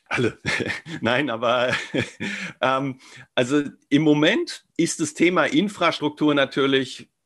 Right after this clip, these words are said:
super spannend. Ja, also wir sind in dem Bereich schon sehr, sehr lange tätig. Da haben die Australier auch in, in den zweitausendern waren die da auch schon Vorreiter. Äh, das kam erst, äh, etwas später so nach Europa rüber.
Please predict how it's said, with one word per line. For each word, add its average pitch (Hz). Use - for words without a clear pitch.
super 117
spannend. -
Ja, 107
also 117
wir 123
sind 147
in 139
dem 131
Bereich 120
schon 131
sehr, 127
sehr 127
lange 139
tätig. 165
Da 120
haben 131
die 131
Australier 120
auch 123
in, 123
in 127
den 123
zweitausendern 123
waren 117
die 123
da 113
auch -
schon 120
Vorreiter. 127
Äh, 117
das 113
kam 131
erst, 120
äh, 120
etwas 127
später 131
so 113
nach 110
Europa 110
rüber. 107